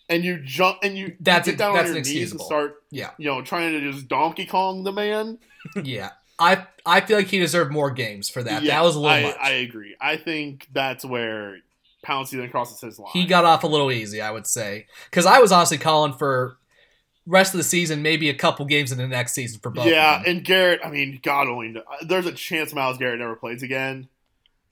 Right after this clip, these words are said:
Speaker 1: I think he will eventually.
Speaker 2: He
Speaker 1: But
Speaker 2: will. Haslam hasn't
Speaker 1: <laughs>
Speaker 2: fired him. It, and you know what? Here's the thing.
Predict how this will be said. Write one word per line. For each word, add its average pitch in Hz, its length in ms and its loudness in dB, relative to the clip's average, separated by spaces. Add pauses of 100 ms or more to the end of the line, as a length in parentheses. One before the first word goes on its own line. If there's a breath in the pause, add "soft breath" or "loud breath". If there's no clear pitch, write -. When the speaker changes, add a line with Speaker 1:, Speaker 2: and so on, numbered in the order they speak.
Speaker 1:
I 160 200 -2
think 185 340 -8
he 180 220 -10
will 147 560 0
eventually. 139 600 -8
Speaker 2:
He - 1300 -16
Speaker 1:
But 147 320 4
Speaker 2:
will. 127 460 -2
Haslam 226 460 6
hasn't 190 360 0
Speaker 1:
<laughs> - 0 -
Speaker 2:
fired 151 340 2
him. 147 360 -2 (100)
It, 190 220 -4 (440 soft breath)
and 240 160 4
you 262 60 0
know 262 140 10
what? 226 280 6
Here's 214 240 6
the 180 80 0
thing. 117 400 -4